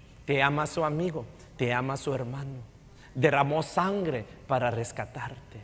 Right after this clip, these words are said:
So, merece que le demos el control de nuestras vidas. Vamos a cerrar nuestros ojos, cierren e inclinan sus rostros. Y los voy a invitar, oren esta oración conmigo. Di, di, Dios Padre,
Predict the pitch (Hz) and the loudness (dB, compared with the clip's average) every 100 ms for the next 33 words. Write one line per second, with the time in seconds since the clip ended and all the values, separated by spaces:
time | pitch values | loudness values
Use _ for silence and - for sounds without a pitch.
0 | - - - - - - - - 135 135 | -18 -20 -20 -20 -20 -20 -2 2 2 2
1 | 123 180 196 - 139 104 - - - - | 6 6 6 2 -4 -6 -14 -20 -20 -6
2 | - 135 123 139 160 143 120 120 117 123 | 2 4 4 4 4 2 0 -2 0 -2
3 | 110 120 123 127 123 117 113 131 - 113 | -2 0 0 0 -4 -4 -4 -6 -10 -8
4 | 101 101 107 - - - 101 - - - | -8 -10 -14 -16 -20 -16 -14 -16 -20 -20
5 | - - - - 185 175 165 165 156 160 | -20 -20 -2 4 4 4 4 4 6 6
6 | 170 - 151 143 151 - 160 160 - - | 4 2 2 6 4 4 2 2 -2 -12
7 | - - - 208 202 - - - - 160 | -18 -4 4 4 4 -2 -12 -16 0 6
8 | 160 156 214 214 185 165 131 120 - 160 | 6 6 6 6 4 4 6 4 2 -8
9 | 151 - - - - - - - - - | -8 -12 -20 -20 -20 -20 -20 -20 -20 -20
10 | - - - - - - 165 190 233 233 | -20 -20 -18 -18 -20 -4 4 6 8 6
11 | 208 196 180 160 208 226 233 214 208 202 | 6 8 8 6 6 6 6 4 2 4
12 | 208 196 170 - 180 170 156 151 143 143 | 6 6 6 4 0 0 0 2 4 4
13 | 151 139 - 143 170 180 185 - 202 208 | 2 0 -2 4 6 8 6 6 8 8
14 | 214 220 | 6 2